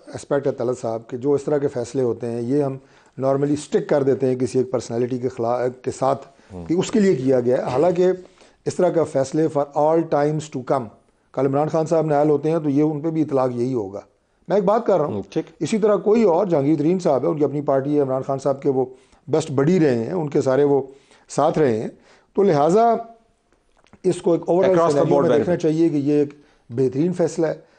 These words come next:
Speaker 1: सारी उम्र के लिए आप किसी को विक्टिमाइज नहीं कर सकते, ना करना चाहिए, ना हमारे कानून में है, ना हमारे कोई मजहब में है। जब अल्लाह ताला की ज़ात आपको मौका देते हैं कि आप
Speaker 2: ठीक।
Speaker 1: बड़े से बड़ा गुनाह करके तौबा की गुंजाइश मौजूद है,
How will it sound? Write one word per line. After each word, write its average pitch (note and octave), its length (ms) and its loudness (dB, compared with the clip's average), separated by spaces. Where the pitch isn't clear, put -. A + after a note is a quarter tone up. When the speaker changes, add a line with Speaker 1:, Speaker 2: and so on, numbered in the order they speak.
Speaker 1:
सारी F#3 480 2
उम्र F3+ 240 0
के F3+ 100 0
लिए E3+ 120 2
आप D#3 160 2
किसी D3 180 -6
को D3 100 2
विक्टिमाइज C#3 600 0
नहीं C#3+ 140 -2
कर C3+ 120 -2
सकते, A#2+ 420 -8
ना F3+ 140 0
करना D#3 300 0
चाहिए, C#3+ 440 0
ना G3 180 2
हमारे D3 320 2
कानून D3 340 0
में E3 160 2
है, C3 260 0
ना F3 160 0
हमारे D3 280 2
कोई C#3 140 0
मजहब A#2 300 0
में D3 180 0
है। B2 220 -2
जब C#3 120 0
अल्लाह F3 160 2
ताला G3+ 240 4
की A3 100 0
ज़ात F#3+ 240 2
आपको E3+ 240 0
मौका D3 280 0
देते D3 240 0
हैं C#3 200 0
कि C#3 80 -2
आप C#3 140 2
Speaker 2:
ठीक। B2+ 80 -6
Speaker 1:
बड़े D3+ 160 2
से E3 80 0
बड़ा D3+ 260 2
गुनाह D3 460 -4
करके D3 280 2
तौबा D3+ 280 0
की E3 120 2
गुंजाइश C#3 360 0
मौजूद C3+ 360 0
है, - 360 -4